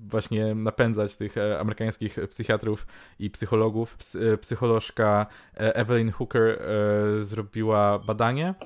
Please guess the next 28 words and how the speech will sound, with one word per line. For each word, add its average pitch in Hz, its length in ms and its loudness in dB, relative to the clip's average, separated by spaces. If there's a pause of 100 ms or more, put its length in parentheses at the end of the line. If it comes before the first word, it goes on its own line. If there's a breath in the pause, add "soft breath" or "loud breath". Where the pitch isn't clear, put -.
(240 loud breath)
gdzie 110 200 -2
badała 110 840 4
właśnie 101 580 0 (460)
zadowolenie 117 640 2
z 104 80 -10
życia 104 800 2 (100)
u 113 60 -8
mężczyzn, 113 440 -2
którzy 101 360 -8
się 98 400 -2 (140)
identyfikowali 107 760 0
jako 104 180 -6
homoseksualiści 104 760 -4
i 127 100 -2
jakby 104 300 -4
mogli, 104 260 -6 (260)
żyli 117 200 0
w - 40 -14
takich - 200 -6
środowiskach, 110 380 -4
w - 20 -20
których 104 400 -8 (120)
byli 98 340 -4
dobrze 101 400 -2
przyjmowani 101 680 -2
przez 104 240 -10
ludzi, 151 400 -6
oraz 104 400 0